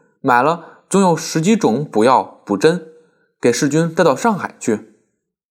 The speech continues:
是我说了一声，我说这药上海也买得到，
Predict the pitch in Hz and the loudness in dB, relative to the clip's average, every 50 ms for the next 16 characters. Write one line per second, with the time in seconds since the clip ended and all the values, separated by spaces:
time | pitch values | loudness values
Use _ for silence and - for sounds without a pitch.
0 | _ _ _ _ _ - - 160 156 131 123 117 110 110 107 - 160 160 156 139 | _ _ _ _ _ -6 -2 2 2 4 4 4 2 0 0 0 2 2 4 2
1 | 123 120 120 147 139 139 139 - - _ _ _ _ _ _ _ _ _ - 120 | 0 0 -2 -2 -4 -4 -6 -12 -20 _ _ _ _ _ _ _ _ _ -2 -2
2 | 123 - 175 180 180 180 - - _ _ _ _ _ _ _ _ - 165 160 170 | 0 2 0 0 0 -4 -12 -20 _ _ _ _ _ _ _ _ 0 0 2 4
3 | 180 165 156 143 123 - - - 202 160 151 147 160 190 190 160 98 85 104 107 | 4 2 2 0 -2 -6 -6 -4 -2 -2 0 0 0 0 0 -2 -2 -2 -6 -2
4 | - 208 196 135 - - _ _ _ _ | 0 0 0 0 -4 -12 _ _ _ _